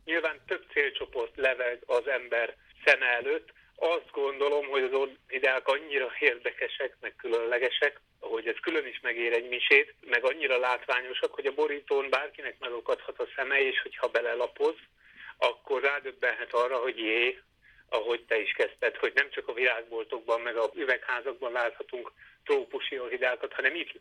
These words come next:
laknak közvetlen közelünkben. Debrecen belterületén vagy Budapest belterületén is él orchidea. Az igaz,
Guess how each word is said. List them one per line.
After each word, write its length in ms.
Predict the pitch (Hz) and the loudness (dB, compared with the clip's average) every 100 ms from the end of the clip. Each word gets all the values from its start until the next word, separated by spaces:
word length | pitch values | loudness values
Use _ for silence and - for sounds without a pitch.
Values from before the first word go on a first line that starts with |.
| _ | _
laknak 560 | - 117 - 117 - - - | -2 -2 0 -8 -8 -18 0
közvetlen 560 | 156 123 117 - 120 | 0 2 -2 0 -2
közelünkben. 720 | 120 143 120 110 110 110 113 120 - | 0 0 0 -2 -8 -2 -2 -2 -2
Debrecen 540 | 151 151 135 - 131 | -2 0 -8 -8 -4
belterületén 680 | 120 113 - 120 117 - 117 | 0 0 0 -4 -2 -2 -2
vagy 180 | 113 107 | -2 -4
Budapest 460 | 151 135 - 104 | -2 -2 -4 -8
belterületén 760 | - 110 107 110 113 101 117 107 | -2 -2 -2 -12 -10 -6 -6 -4
is 100 | 107 - - _ | 0 0 -2 _
él 280 | - 110 107 - | 0 2 2 -2
orchidea. 640 | 101 113 117 113 165 - - | -4 -2 0 2 0 -4 0
Az 280 | 202 139 143 - | 2 4 0 -6
igaz, 380 | - 120 113 120 | -10 0 2 2